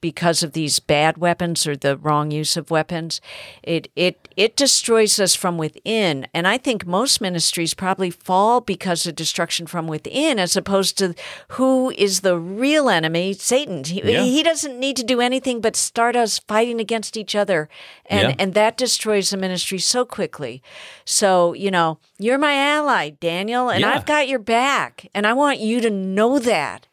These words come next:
Speaker 1: And, and I think I have to examine myself. Am I making that clear to all my team members?
Speaker 2: Yeah.
Speaker 1: And, um, and I think all of us need to do that. Are
Speaker 2: Yeah.
Speaker 1: we making it clear, no matter what, you are my ally, I got your back, and, and we're in this fight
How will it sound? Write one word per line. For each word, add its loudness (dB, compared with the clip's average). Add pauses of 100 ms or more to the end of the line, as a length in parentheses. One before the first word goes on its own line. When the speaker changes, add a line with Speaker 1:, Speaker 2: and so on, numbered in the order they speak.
Speaker 1:
And, 0
and 2
I 4
think -2
I 4
have 0
to -6
examine -4
myself. 0 (100)
Am -2
I 4
making 2
that 0
clear -2 (240)
to -2 (180)
all 4
my 2
team -4
members? -8 (100)
Speaker 2:
Yeah. 0
Speaker 1:
And, 2
um, 2
and -4
I -2
think -6
all 2
of -6
us -4
need -8
to -6
do -4
that. -4
Are 2
Speaker 2:
Yeah. 4
Speaker 1:
we 4
making 2
it -4
clear, -4 (320)
no 0
matter 2
what, 0 (480)
you 2
are 0
my 2
ally, 0 (120)
I 2
got -4
your -8
back, -2
and, 0
and -2
we're 4
in -4
this -2
fight -2